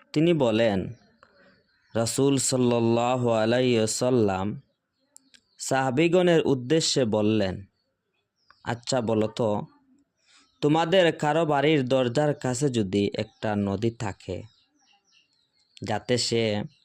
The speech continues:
নদীতে দিনে পাঁচবার গোসল করে,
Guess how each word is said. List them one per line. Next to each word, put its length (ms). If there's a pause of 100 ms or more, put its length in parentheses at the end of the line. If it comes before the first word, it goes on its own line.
(380)
নদীতে 500
দিনে 380
পাঁচবার 640
গোসল 420
করে, 420